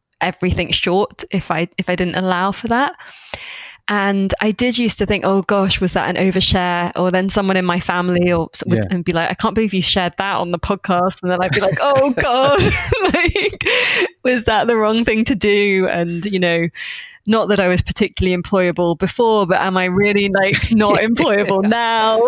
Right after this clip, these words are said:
Speaker 2: Totally,
Speaker 1: And,
Speaker 2: totally gone
Speaker 1: and
Speaker 2: now.
Speaker 1: so, you know, there was a lot of that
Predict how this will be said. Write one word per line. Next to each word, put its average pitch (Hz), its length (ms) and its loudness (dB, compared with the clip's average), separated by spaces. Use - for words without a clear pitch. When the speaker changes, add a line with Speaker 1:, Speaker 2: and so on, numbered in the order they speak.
Speaker 2:
Totally, 98 460 2
Speaker 1:
And, 208 80 0
Speaker 2:
totally 113 240 0
gone - 160 -2
Speaker 1:
and 196 160 2
Speaker 2:
now. 202 60 4
Speaker 1:
so, 202 380 2
you 240 140 0
know, 220 160 2
there 185 180 2
was 202 160 2
a 202 80 2
lot 202 240 -2
of 202 100 -6
that 175 340 -2